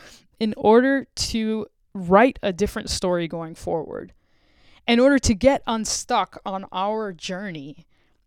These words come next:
sometimes we've gotta do intense things. We've gotta respond in intense ways. And in no way, I think, is this text implying, um, that you should go right now and give all, half of your income to the poor. I,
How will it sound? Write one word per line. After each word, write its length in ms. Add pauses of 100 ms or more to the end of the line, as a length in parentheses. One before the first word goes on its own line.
(180)
sometimes 280
we've 180
gotta 220
do 240
intense 580
things. 540
We've 180
gotta 220
respond 600
in 140
intense 340
ways. 240 (300)
And 140
in 160
no 180
way, 220
I 100
think, 220
is 120
this 200
text 320
implying, 580 (460)
um, 360 (720)
that 200
you 160
should 200
go 400
right 220
now 320
and 160
give 220
all, 340
half 220
of 100
your 100
income 340
to 120
the 80
poor. 420
I, 120